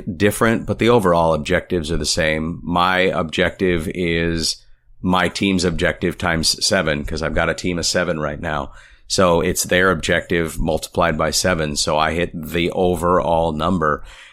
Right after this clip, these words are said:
The challenge is when we don't hit the number, I've gotta go to the founder or the board of directors and have a conversation. And that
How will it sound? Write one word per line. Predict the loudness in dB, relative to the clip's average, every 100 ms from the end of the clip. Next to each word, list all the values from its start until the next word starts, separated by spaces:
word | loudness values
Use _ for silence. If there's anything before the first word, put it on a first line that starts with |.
| -4
The | 0
challenge | 2 4 4 4 4
is | 4 2 -2 -8 -20 -10
when | -2 2 4 4 2 0 -4 -16 -20 _
we | 2 4
don't | 6 6
hit | 4 2
the | 2
number, | 4 4 4 4
I've | 2
gotta | 0 0
go | 2 2
to |
the | 2
founder | 0 2 2 2 0 0
or | -2
the | -2
board | 0 0 0
of |
directors | 0 0 0 0 0 0
and | -2
have | -2 -2
a |
conversation. | -2 -2 -2 -2 -2 -2 -4
And | -4 -2
that | 0 -2 -4